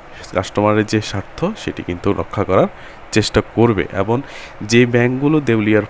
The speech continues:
পথে চলে গেছে সেই ব্যাংকগুলোকে কিন্তু আবার ঘুরে দাঁড়াতে সাহায্য করবে।" সেই জন্য কিন্তু বাংলাদেশ ব্যাংকের গভর্নর কিন্তু বলেছিলেন যে দুর্বল যে সকল ব্যাংক বা দেউলিয়ার পথে যে সকল ব্যাংকগুলো চলে গিয়েছে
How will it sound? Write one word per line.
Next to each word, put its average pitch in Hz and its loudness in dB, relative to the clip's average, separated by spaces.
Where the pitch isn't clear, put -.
পথে 104 2
চলে 110 0
গেছে 92 -2
সেই 104 0
ব্যাংকগুলোকে 101 -2
কিন্তু 107 0
আবার 90 0
ঘুরে 120 6
দাঁড়াতে 123 2
সাহায্য 92 -2
করবে।" 87 0
সেই 123 2
জন্য 131 0
কিন্তু 143 0
বাংলাদেশ 101 -4
ব্যাংকের 110 -2
গভর্নর 101 -2
কিন্তু 107 -4
বলেছিলেন 101 -2
যে 92 0
দুর্বল 123 6
যে 120 4
সকল 110 0
ব্যাংক 98 0
বা 95 2
দেউলিয়ার 104 2
পথে 127 2
যে 123 2
সকল 95 0
ব্যাংকগুলো 92 0
চলে 110 4
গিয়েছে 104 0